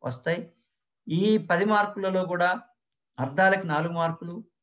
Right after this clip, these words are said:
పర్యాయ పదాలు నాలుగు మార్కులు, నానార్థాలు నాలుగు మార్కులు, ఆ, నా-, నాలుగు మార్కులు కాదు, నాలుగు ప్రశ్నలు వస్తాయి, రెండు మార్కులకు వస్తాయి అన్నమాట.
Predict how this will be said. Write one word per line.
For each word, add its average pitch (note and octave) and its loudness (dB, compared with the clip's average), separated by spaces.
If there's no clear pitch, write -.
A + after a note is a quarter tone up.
పర్యాయ F3+ 4
పదాలు F3+ 2
నాలుగు D#3 -2
మార్కులు, E3 -6
నానార్థాలు E3+ 2
నాలుగు D3+ -4
మార్కులు, D#3+ -4
ఆ, B2+ -2
నా-, B2+ -6
నాలుగు C#3 -2
మార్కులు D#3+ -4
కాదు, C#3 -4
నాలుగు D3+ -2
ప్రశ్నలు D#3 -2
వస్తాయి, E3+ -4
రెండు E3+ -2
మార్కులకు D#3 -4
వస్తాయి C3+ -6
అన్నమాట. D3 -6